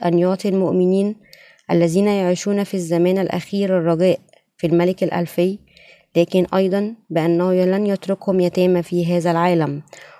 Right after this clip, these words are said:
ولندرك الحق المعلن في الرؤيا، يجب أن نتخلص من التعاليم الكاذبة، مثل اختطاف ما قبل الضيقة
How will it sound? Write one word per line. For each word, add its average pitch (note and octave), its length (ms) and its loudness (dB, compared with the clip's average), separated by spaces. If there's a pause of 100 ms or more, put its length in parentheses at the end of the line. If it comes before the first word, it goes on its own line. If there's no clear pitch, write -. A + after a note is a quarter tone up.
(140)
ولندرك F#3 480 2
الحق G3+ 380 -2
المعلن G3 440 0
في F#3 120 -6
الرؤيا، F#3+ 440 2
يجب F3 220 -4
أن F#3 140 0
نتخلص F#3+ 680 -4 (160)
من E3+ 120 2
التعاليم F3 600 0
الكاذبة، F3+ 640 0 (480)
مثل D#3+ 220 0
اختطاف F3+ 680 -2
ما F#3+ 100 0
قبل F#3+ 340 -2
الضيقة E3+ 540 -2